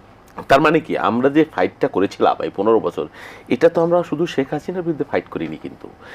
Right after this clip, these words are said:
একটা পাপেট গভর্নমেন্ট, ইন্ডিয়ার একটা পাপেট গভর্নমেন্ট এখানে রাখা হয়েছিল, যেমনে বলা হতো তাই করা হতো। এবং তারা মানসিকভাবে একটা কলোনিয়াল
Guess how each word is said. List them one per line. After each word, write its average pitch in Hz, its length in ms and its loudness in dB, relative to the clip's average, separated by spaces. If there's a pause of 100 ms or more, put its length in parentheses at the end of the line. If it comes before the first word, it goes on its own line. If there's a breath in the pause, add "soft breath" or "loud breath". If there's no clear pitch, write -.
একটা - 200 2
পাপেট 143 500 2
গভর্নমেন্ট, - 560 -2
ইন্ডিয়ার 113 360 4
একটা - 240 -2
পাপেট 131 360 2
গভর্নমেন্ট 104 360 -2
এখানে 87 220 -4
রাখা 78 240 -4
হয়েছিল, 85 320 -8 (180)
যেমনে 214 380 6
বলা 120 220 6
হতো 101 200 2
তাই 101 240 2
করা - 180 -4
হতো। - 300 -12 (280 loud breath)
এবং 170 220 4
তারা 175 260 8
মানসিকভাবে 175 600 4
একটা 180 120 4
কলোনিয়াল 160 640 6